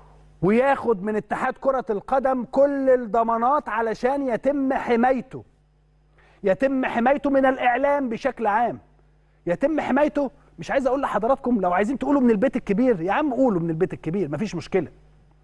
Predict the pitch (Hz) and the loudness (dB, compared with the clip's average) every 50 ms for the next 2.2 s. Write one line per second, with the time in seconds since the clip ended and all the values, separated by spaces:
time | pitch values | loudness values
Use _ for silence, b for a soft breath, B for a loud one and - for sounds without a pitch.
0 | _ - 180 208 233 254 262 233 254 285 277 254 175 b b b b b b b | _ -2 0 2 2 2 2 2 2 0 0 -2 -4 b b b b b b b
1 | - 180 196 202 202 202 202 202 196 196 196 190 185 - - - - 170 170 170 | -4 -2 -2 0 0 0 2 2 4 4 2 2 0 -2 -8 -6 -2 0 0 2
2 | 170 165 160 151 | 2 0 -2 -4